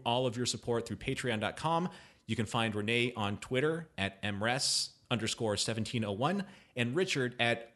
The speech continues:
R U T eight nine seven two. Now, before we go,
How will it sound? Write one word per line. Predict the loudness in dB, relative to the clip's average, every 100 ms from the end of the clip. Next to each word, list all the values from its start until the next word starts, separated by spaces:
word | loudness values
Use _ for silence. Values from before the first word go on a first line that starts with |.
| -2
R | 2 2
U | 0 0 0 0 -2
T | -6 -2 0 -2 -4 -10 _ 0
eight | 0 -2 -4
nine | -2 -2 -2
seven | -2 -2 -2
two. | -4 -4 -4 _ _ _ _ _ _ -2
Now, | 0
before | 0 2 4
we | 4 0
go, | 2 2 2